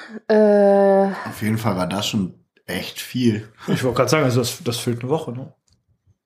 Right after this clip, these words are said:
Speaker 1: Nö,
Speaker 2: Einen ganzen
Speaker 1: meine
Speaker 2: Monat.
Speaker 1: Woche ist noch, also da ist noch ein bisschen was anderes los.
Speaker 2: Und
Speaker 1: Aber,
Speaker 2: was?
Speaker 1: ähm, naja, ich, ich mache ja nicht nur Redaktionsleitung, ich, äh,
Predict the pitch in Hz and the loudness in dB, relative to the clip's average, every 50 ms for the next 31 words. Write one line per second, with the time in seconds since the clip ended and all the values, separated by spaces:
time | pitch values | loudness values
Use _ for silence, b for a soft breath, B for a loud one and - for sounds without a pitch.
0 | _ - 220 226 247 247 247 240 196 175 170 175 - - 139 233 - - 220 208 | _ 0 4 6 6 8 8 6 6 4 0 -6 -8 -6 -4 -2 0 0 0 0
1 | 202 190 202 208 208 214 214 208 202 196 208 214 214 208 196 - 202 - 202 196 | 0 2 2 2 4 4 4 2 4 2 2 2 2 2 0 0 -2 -4 -6 -6
2 | 190 180 - - - 196 185 185 180 180 185 190 190 196 185 185 190 190 190 180 | -8 -8 -10 -10 -8 -6 -6 -4 -2 -4 -4 -4 -6 -10 -12 -12 -12 -12 -12 -12
3 | 180 180 - - 185 180 165 156 - 175 170 185 180 - _ _ _ _ _ _ | -12 -12 -12 -12 -12 -14 -14 -16 -14 -12 -12 -12 -14 -16 _ _ _ _ _ _
4 | _ _ _ _ _ _ _ _ _ _ _ _ _ - - - 92 - 113 120 | _ _ _ _ _ _ _ _ _ _ _ _ _ -10 -6 -4 -2 2 2 2
5 | 131 - - b b b b b b b b b b b _ _ - 214 208 202 | 2 2 -2 b b b b b b b b b b b _ _ 2 4 6 8
6 | 202 196 190 190 185 185 180 180 180 - - _ _ _ _ _ _ _ _ _ | 8 8 6 4 2 0 -2 -4 -4 -6 -8 _ _ _ _ _ _ _ _ _
7 | _ _ _ _ - 214 196 202 196 180 170 170 - - - 185 - 196 196 - | _ _ _ _ 0 2 4 6 6 4 4 0 -6 -10 -14 -12 -8 -8 -8 -8
8 | - - - 120 - - - - - - - 202 180 185 202 190 190 185 190 - | -10 -14 -20 -20 -20 -20 -20 -20 -14 -4 -2 0 2 4 4 4 4 2 0 0
9 | 190 185 185 185 185 185 175 180 180 175 175 - 208 214 214 - 202 190 196 196 | 2 4 4 4 4 4 2 2 -2 -2 -2 -2 -2 -2 0 2 4 4 4 4
10 | - 196 190 190 - 170 - - - - - 180 180 175 170 170 - | 2 -2 -2 -2 -4 -8 -10 -12 -12 -8 -6 -4 -4 -2 -4 -4 -6